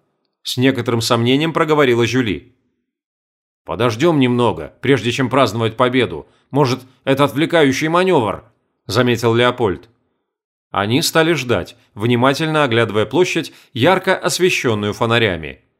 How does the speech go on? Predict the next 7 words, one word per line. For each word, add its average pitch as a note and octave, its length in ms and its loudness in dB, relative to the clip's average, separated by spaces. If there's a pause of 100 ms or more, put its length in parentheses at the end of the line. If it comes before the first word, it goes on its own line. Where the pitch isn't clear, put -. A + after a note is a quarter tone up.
(640)
Острым D#3 500 2
глазом C3+ 460 2
Навахо B2 640 0 (140)
Леопольд C#3+ 480 4
наконец D#3+ 400 0
заприметил D3+ 640 2
движение, A2 720 -2